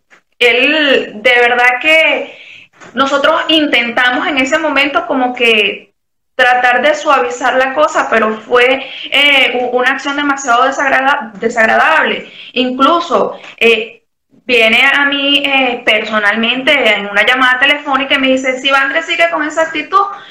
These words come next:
lo vamos a trasladar para Santana para ver cómo van a hacer ustedes para ir a verlo".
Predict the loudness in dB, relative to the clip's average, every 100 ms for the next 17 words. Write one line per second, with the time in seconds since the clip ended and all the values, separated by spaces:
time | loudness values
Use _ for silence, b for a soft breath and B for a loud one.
0 | B 2 4 4 2 0 0 0 2 2
1 | 2 0 0 0 -2 -2 0 2 2 0
2 | 2 0 0 0 4 4 4 0 -2 -2
3 | -4 -8 0 0 0 -2 -8 -14 -2 0
4 | 2 2 0 0 -2 -6 -10 -14